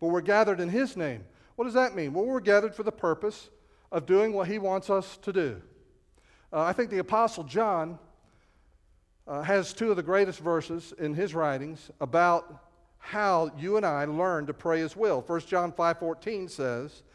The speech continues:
"Now this is the confidence that we have in him, that if we ask anything according to his will, he hears us."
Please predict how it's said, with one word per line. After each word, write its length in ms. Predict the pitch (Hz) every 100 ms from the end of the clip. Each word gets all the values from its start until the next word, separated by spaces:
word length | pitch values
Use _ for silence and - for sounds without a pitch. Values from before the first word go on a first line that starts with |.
| - -
"Now 140 | 151 147
this 260 | 170 226 226
is 80 |
the 100 | 196
confidence 640 | 185 - 226 226 160 156 -
that 120 | 165
we 140 | 175
have 200 | 185 196
in 100 | 202
him, 300 | 202 254 156 - - _
that 140 | 160
if 120 | 165 175
we 320 | 240 285 277
ask 480 | 220 233 214 - - - - _ _
anything 880 | 240 320 330 - 277 269 262 262 240 - - _ _ _ _ _ _ _ _ _ _ _ _
according 600 | 151 - 240 247 233 220
to 120 | 202
his 200 | 190 165
will, 280 | 143 147 92 80 _ _ _ _ _ _ _
he 140 | 143
hears 260 | 127 107
us." 120 | -